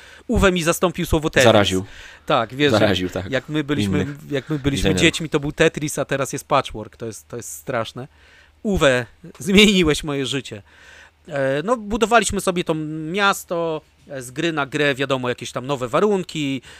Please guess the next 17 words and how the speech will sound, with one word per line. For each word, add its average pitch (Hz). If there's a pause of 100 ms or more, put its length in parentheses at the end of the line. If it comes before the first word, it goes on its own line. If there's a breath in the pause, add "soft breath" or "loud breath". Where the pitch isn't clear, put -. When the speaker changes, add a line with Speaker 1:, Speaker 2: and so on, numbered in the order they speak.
(120 soft breath)
Speaker 1:
e, 107
nowe 123
kafelki. 175 (680)
No 214
taka 214
gra 180
la-, 160
raczej 151
lightowa 156
była, 131
e, 120
rodzinna, 156
dajmy 139
na 135
to, 156
ale 262
taka, 247